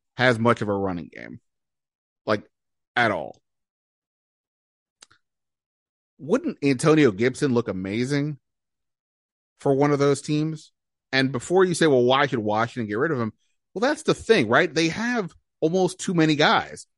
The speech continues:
because you have Robinson, you have Gibson, but you also still have McKissick. I'm not even getting into if Jonathan Williams or Jaret, Jaret Patterson are, are helpful.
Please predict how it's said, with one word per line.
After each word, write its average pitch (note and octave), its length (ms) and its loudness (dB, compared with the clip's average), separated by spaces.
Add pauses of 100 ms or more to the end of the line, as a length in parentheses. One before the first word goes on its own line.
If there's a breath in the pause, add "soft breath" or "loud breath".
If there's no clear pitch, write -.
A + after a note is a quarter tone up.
(400)
because D3 280 -2
you D3 80 2
have E3 380 -2
Robinson, G#2+ 440 0
you A#2 100 0
have C#3+ 320 -2
Gibson, A2 280 -2
but A#2 140 -12
you D3+ 80 -6
also C4 280 -2
still F3+ 220 0
have C#3 100 2
McKissick. G#2 500 -4 (360 soft breath)
I'm F3 80 -4
not F#3+ 140 4
even E3 180 4
getting C#3 220 4
into C3+ 320 0
if A2 220 -4
Jonathan A#2+ 400 -2
Williams A2 380 -4
or G2 60 -8
Jaret, F#2 600 -4
Jaret G#2 260 -2
Patterson A2 480 -2
are, G2 140 -6
are F#2+ 60 -4
helpful. F#2+ 360 -6